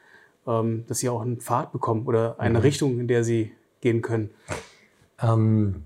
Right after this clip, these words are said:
Speaker 2: das ist eine schöne Frage. Also tatsächlich dürfen sie sich erstmal auf den Weg machen und ich mich mit ihnen.
Speaker 1: Das
Speaker 2: Das
Speaker 1: Laufen, gell?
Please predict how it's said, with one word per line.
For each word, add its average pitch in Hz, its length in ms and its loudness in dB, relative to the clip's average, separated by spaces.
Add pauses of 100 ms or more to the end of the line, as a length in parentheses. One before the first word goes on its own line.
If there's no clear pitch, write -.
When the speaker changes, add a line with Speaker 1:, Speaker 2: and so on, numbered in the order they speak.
(180)
Speaker 2:
das - 60 -10
ist 110 60 2
eine 123 60 6
schöne 131 280 4
Frage. 139 360 4
Also 110 180 4
tatsächlich 131 460 2
dürfen 135 220 4
sie 120 80 2
sich 120 160 4
erstmal 120 300 2
auf 101 60 -2
den 113 100 2
Weg 127 160 4
machen 131 280 2
und 110 120 -4
ich 120 140 -6
mich 120 160 0
mit 147 160 2
ihnen. 120 440 -2 (520)
Speaker 1:
Das 127 140 2
Speaker 2:
Das 120 80 8
Speaker 1:
Laufen, 139 300 8
gell? 120 160 4